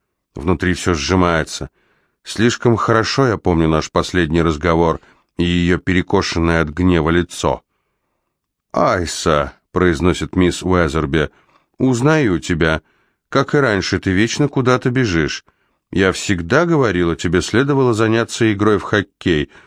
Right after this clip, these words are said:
чтобы не пропадала зря твоя буйная энергия». «Извините», бормочу я, стараясь дышать ровно и не слишком резко,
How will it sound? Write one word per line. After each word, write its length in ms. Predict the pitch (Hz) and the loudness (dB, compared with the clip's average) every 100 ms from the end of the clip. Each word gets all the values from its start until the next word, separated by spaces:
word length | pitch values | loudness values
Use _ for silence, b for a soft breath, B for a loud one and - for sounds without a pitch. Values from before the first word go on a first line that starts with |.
| b | b
чтобы 360 | - - 80 85 | -10 -4 0 2
не 140 | 90 | 2
пропадала 640 | - 87 90 80 95 95 | 0 -2 0 0 2 2
зря 300 | 85 85 92 | 0 0 0
твоя 280 | 87 92 85 | 0 2 0
буйная 600 | 71 87 85 80 82 78 | 2 0 2 2 2 2
энергия». 600 | 87 80 76 71 73 71 _ _ _ _ _ _ _ _ | 2 2 0 -4 -4 -4 _ _ _ _ _ _ _ _
«Извините», 800 | - 95 95 120 107 82 76 67 | -2 0 2 2 2 -2 -4 -6
бормочу 600 | - 80 90 90 85 - | -4 0 2 2 0 -2
я, 320 | 87 95 107 117 b b b | 0 2 0 -2 b b b
стараясь 540 | - - 92 90 78 | -8 0 2 2 0
дышать 500 | 76 85 - 87 - | -2 -4 0 -2 -2
ровно 500 | - 92 107 95 90 | -4 2 2 4 2
и 40 | 87 | 2
не 120 | 87 | 0
слишком 480 | - 95 - 90 85 | 0 -2 0 0 2
резко, 480 | 95 110 - 90 | 2 -2 -2 -2